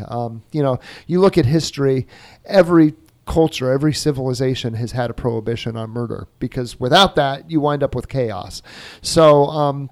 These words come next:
you know, I think there's some, some good reasons that people can see, but, you know, the, the, the U S C C B, I think you're, I, I think you're right. By, by making that the foundation of Catholic social teaching, um, ultimately what they're saying is, you know, as religious people,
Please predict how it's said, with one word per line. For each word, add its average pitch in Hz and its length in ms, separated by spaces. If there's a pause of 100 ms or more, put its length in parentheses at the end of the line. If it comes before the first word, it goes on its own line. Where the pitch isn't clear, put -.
you 196 100
know, 175 100
I 185 100
think 208 200
there's 165 160
some, 147 240
some 156 220
good 185 180
reasons 175 520
that 156 100
people 151 260
can 131 180
see, 175 320
but, 151 320 (320)
you 233 120
know, 233 100
the, 196 340 (160)
the, 202 200
the 196 140
U 240 180
S 262 100
C 254 160
C 233 160
B, 233 160
I 220 80
think 214 240
you're, 170 260
I, 165 280
I 165 40
think 196 220
you're 165 100
right. 139 340
By, 139 220
by 139 220
making 175 380
that 160 180
the 135 80
foundation 156 880
of 139 340
Catholic 143 460
social 131 400
teaching, 117 640 (540)
um, 143 400 (320)
ultimately 180 480
what 151 220
they're 143 100
saying 139 540
is, 139 480
you 160 100
know, 131 180
as 160 300
religious 165 560
people, 135 580